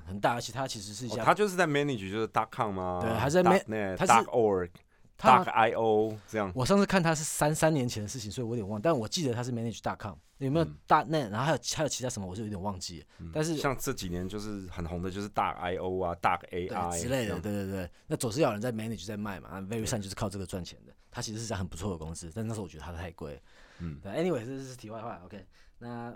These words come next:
Speaker 1: 反正这些人他们是主要 business stakeholder 嘛。
Speaker 2: 对。
Speaker 1: 那在，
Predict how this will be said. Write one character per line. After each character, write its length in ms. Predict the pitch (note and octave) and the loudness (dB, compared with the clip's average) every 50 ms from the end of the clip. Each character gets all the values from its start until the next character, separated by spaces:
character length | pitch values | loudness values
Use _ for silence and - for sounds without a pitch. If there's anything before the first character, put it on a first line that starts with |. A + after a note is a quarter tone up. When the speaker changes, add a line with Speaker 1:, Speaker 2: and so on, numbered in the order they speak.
| - | -14
Speaker 1:
反 120 | - G2+ A#2+ | -12 -12 -10
正 100 | D#3 - | -6 -4
这 100 | - G3+ | -2 2
些 140 | E3 G#3+ G3+ | 4 4 6
人 80 | E3 | 4
他 140 | C#3 - F3 | 4 2 0
们 80 | D#3 D3+ | 0 -2
是 80 | D#3 | -4
主 180 | - - G#2+ G#2 | -8 -8 -6 -4
要 140 | B2 B2 G#2+ | -2 -2 -2
business 440 | - A#2+ A#2+ A2 - A2+ G2 E2+ | -2 -4 -4 -4 -4 -6 -6 -6
stakeholder 540 | - - - G2+ G2+ - - F#2+ F#2 F2+ F2+ D2+ B1 | -8 -8 -8 -8 -10 -10 -14 -16 -18 -18 -18 -18 -20
嘛。 140 | A1 G#1 - - _ _ _ _ | -20 -20 -20 -20 _ _ _ _
Speaker 2:
对。 180 | - F2+ D#2+ C#2+ - - _ _ | -8 -8 -8 -10 -12 -18 _ _
Speaker 1:
那 340 | C3+ C#3 C#3 C3+ B2+ A2+ - - - - _ _ _ - | -10 -8 -8 -8 -8 -10 -14 -18 -20 -20 _ _ _ -8
在， 200 | - F#3+ D3 | -4 -4 -4